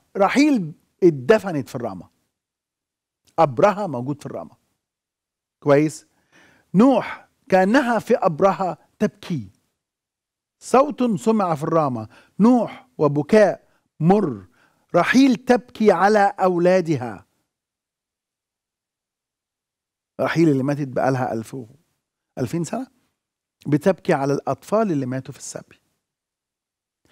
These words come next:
وتأبى أن تتعزى عن أولادها أنهم ليسوا بموجودين. "هكذا قال الرب: امنعي صوتك عن البكاء وعينيك عن الدموع، لأنه لا، لأنه يوجد عز-، جزاء لعملك".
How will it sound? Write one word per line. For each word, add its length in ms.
وتأبى 460
أن 200
تتعزى 540
عن 200
أولادها 560
أنهم 440
ليسوا 320
بموجودين. 800
"هكذا 460
قال 280
الرب: 300
امنعي 420
صوتك 440
عن 140
البكاء 500
وعينيك 540
عن 120
الدموع، 480
لأنه 420
لا، 140
لأنه 560
يوجد 340
عز-، 240
جزاء 560
لعملك". 500